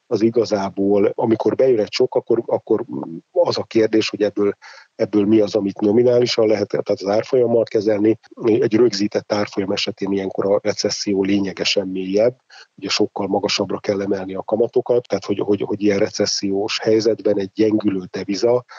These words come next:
az a versenyképességet javítja, és ne-, a legfontosabb hatása az, hogy a gazdasági visszaesésnek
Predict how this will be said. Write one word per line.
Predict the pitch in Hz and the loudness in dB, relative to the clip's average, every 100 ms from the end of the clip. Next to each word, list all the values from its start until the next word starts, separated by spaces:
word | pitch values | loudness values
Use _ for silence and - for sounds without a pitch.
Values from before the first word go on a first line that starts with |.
| - - | -20 -14
az | 110 | -10
a | 95 | -4
versenyképességet | 104 104 98 95 101 98 95 - 104 104 - | -2 -2 -4 -4 -4 -2 -2 0 0 -2 0
javítja, | 107 104 110 - 117 | 0 0 -4 0 0
és | 117 113 101 - | 2 -2 -4 -2
ne-, | 113 113 | 0 0
a | - 110 104 | 0 0 0
legfontosabb | 113 - 104 92 - 98 - | 0 -2 -6 -6 -8 -8 -6
hatása | 104 - 95 - 101 | -8 -8 -8 -6 -6
az, | 98 | -6
hogy | - 98 | -6 -2
a | 104 | -2
gazdasági | - 123 - 110 101 98 | 0 0 0 -2 -4 -4
visszaesésnek | 98 110 - 110 - 113 104 113 113 | -6 -4 0 0 0 -4 -4 -2 -2